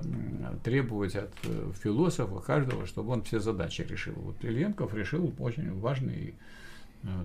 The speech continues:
такие философские задачи. А Лившиц, например, Михаил, он блестящий диалектик в области эстетики.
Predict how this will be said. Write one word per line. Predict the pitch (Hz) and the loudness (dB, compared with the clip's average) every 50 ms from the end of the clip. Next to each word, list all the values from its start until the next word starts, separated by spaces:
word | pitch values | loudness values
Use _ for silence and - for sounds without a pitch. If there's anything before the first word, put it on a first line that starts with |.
| - | -2
такие | - 92 95 - - 107 95 | -4 -4 -4 -2 -4 -4 -4
философские | 95 - 92 95 95 - 110 104 - - - 104 92 | -2 -2 -2 -2 0 0 -2 -2 -2 -2 -2 0 0
задачи. | 92 95 92 107 117 120 120 - - - 101 - | 2 0 2 2 2 0 0 -2 -4 -2 4 6
А | 95 98 | 6 6
Лившиц, | 92 98 113 113 - - - 117 - - | 8 6 4 2 2 0 -2 -4 -2 -2
например, | 127 120 - 123 127 123 123 123 120 120 - - - - - - - - - - | -2 -2 0 0 -2 0 0 0 -2 -2 -4 -8 -12 -12 -14 -16 -16 -14 -8 -6
Михаил, | 113 110 107 101 - 117 120 123 117 113 113 - - - - - - - - - | -4 -2 -2 -2 -2 -2 0 0 0 -2 -2 -6 -10 -12 -12 -12 -12 -10 -8 -4
он | 110 104 104 101 | -4 -2 -2 -2
блестящий | 104 104 104 95 - - - 120 131 127 - - 127 123 - - - - - - - - - - | -2 -2 -4 -4 -2 2 4 4 4 4 2 0 -2 -2 -2 -6 -12 -12 -12 -12 -12 -10 0 2
диалектик | 110 107 101 104 127 131 - - 143 131 135 - | 4 4 6 6 4 4 4 2 2 2 2 0
в | 123 120 113 101 101 | 0 0 2 2 2
области | 117 120 113 110 92 - - 104 95 | 2 2 2 0 -2 0 0 0 0
эстетики. | 95 - - 135 139 131 - 135 120 - 127 120 - | 0 0 2 4 4 4 4 0 2 2 2 0 0